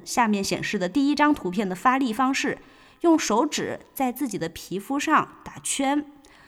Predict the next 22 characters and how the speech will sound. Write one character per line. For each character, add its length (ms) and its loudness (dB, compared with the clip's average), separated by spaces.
图 160 -2
片 200 8
中 360 8
颜 180 2
色 200 2
越 220 4
深， 480 2
就 140 -2
代 180 0
表 140 -2
力 180 0
量 220 0
越 140 0
大。 300 6
这 140 2
个 80 4
圈 240 4
是 200 0
由 140 0
浅 240 -4
入 160 -2
深， 300 -2